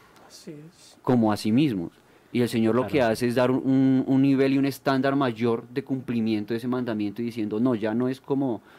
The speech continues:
Speaker 2: eh, que ames a tu prójimo como a ti mismo, sino que los ames como yo te he amado a ti".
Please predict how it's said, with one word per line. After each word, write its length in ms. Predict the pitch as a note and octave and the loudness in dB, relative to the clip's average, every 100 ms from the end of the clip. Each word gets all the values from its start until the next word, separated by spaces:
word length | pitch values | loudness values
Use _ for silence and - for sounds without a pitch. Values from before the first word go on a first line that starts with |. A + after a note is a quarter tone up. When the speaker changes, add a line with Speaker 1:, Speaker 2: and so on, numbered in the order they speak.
| - - | -20 -8
Speaker 2:
eh, 120 | A2 | -8
que 160 | - A#2 | 0 0
ames 220 | A#2 C3+ | 0 -2
a 60 | |
tu 120 | D3 B2+ | -6 -4
prójimo 360 | A2+ B2 C3+ | -4 -2 -2
como 180 | C3+ A#2+ | 0 -2
a 40 | G#2+ | 0
ti 120 | A2+ | -2
mismo, 340 | A#2+ A#2+ D3 - - _ | -2 -2 -4 -8 -20 _
sino 320 | - A2+ G#2+ | -6 -4 -4
que 140 | - | -4
los 200 | G#2 G2+ - | -6 -6 -4
ames 380 | B2 C3+ A#3+ - _ _ | -2 -2 -4 -12 _ _
como 300 | - G#2 F#2+ | -8 -6 -4
yo 220 | F#2 C3 | 0 -2
te 140 | E3+ G#2+ | 0 -4
he 20 | |
amado 260 | F#2+ G2 F#2 | -4 -4 -6
a 60 | |
ti". 160 | F#2 F2+ | -8 -16